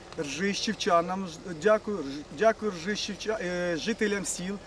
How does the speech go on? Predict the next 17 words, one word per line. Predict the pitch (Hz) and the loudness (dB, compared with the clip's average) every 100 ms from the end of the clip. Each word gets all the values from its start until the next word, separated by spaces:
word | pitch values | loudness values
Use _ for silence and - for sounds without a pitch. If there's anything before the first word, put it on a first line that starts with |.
| - | -6
які | 185 196 208 | -2 -2 -2
повірили | 208 196 208 202 196 | -2 0 0 0 -2
нам, | 196 196 190 - | -4 -6 -6 -8
які | 185 - 208 | -6 -4 -4
підтримали | 214 202 196 202 196 190 196 | -4 -4 -2 -2 -2 -2 -2
нас. | 196 196 - - - - | -4 -6 -10 -14 -16 -6
Попереду | 185 - 262 269 170 | -2 4 4 4 2
ще | - 196 | -2 -2
багато | 160 175 240 233 | -2 4 4 4
роботи, | 214 175 147 - - - - - | 0 2 -2 -2 -10 -12 -8 0
але | 170 185 | 2 2
дуже | 170 247 170 | 4 4 4
добре | 143 240 294 165 135 - - | -2 0 0 2 0 -4 -4
те, | - 226 | 6 6
що | - 202 | 6 0
ми | 190 190 170 156 | 0 0 -2 0
разом, | 208 269 214 | 2 2 0